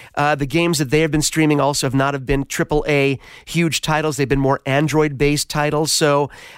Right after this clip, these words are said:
uh, the, the requirements have been much less. I think it really comes down,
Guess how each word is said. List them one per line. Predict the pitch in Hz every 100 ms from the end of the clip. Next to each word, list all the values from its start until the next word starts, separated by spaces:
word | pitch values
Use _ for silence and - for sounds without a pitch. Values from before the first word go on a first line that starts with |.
| -
uh, | 139 147 147
the, | 165 143
the | 151 147
requirements | 139 - 151 160 160
have | 147
been | 135
much | 135 147 -
less. | 147 143 147 - - -
I | 160
think | 175 240
it | 226
really | 202 226
comes | 196 185
down, | 175